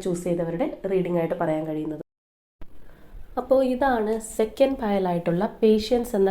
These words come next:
കാർഡ് ചൂസ് ചെയ്തവർക്ക് കിട്ടിയിരിക്കുന്ന സ്പ്രെഡ്. അപ്പോൾ ഇതിലുള്ള മെയിൻ കാർഡായിട്ടുള്ള പേഷ്യൻസിനെ കുറിച്ച് നമുക്ക് അവസാനം പറയാം. ആദ്യമായിട്ട് ഇവിടെ വന്നിരിക്കുന്ന ഈ ഒരു സ്പ്രെഡിൽ എന്തെല്ലാം കാര്യങ്ങളാണുള്ളത്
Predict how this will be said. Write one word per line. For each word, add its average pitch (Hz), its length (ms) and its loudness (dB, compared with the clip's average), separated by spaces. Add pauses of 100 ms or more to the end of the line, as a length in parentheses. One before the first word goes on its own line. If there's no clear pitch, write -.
കാർഡ് 180 280 2
ചൂസ് 185 200 2
ചെയ്തവർക്ക് 170 420 0 (120)
കിട്ടിയിരിക്കുന്ന 180 480 2 (100)
സ്പ്രെഡ്. - 320 -2 (920)
അപ്പോൾ 269 200 8
ഇതിലുള്ള 254 340 6 (140)
മെയിൻ 220 280 6
കാർഡായിട്ടുള്ള 214 580 4
പേഷ്യൻസിനെ 202 540 4
കുറിച്ച് 196 240 2
നമുക്ക് 196 240 2
അവസാനം 185 380 2
പറയാം. 175 260 2 (800)
ആദ്യമായിട്ട് 247 500 8
ഇവിടെ 220 180 4 (120)
വന്നിരിക്കുന്ന 208 520 0
ഈ 208 60 0
ഒരു 214 120 -2
സ്പ്രെഡിൽ 220 400 6 (160)
എന്തെല്ലാം 208 380 4
കാര്യങ്ങളാണുള്ളത് 190 800 4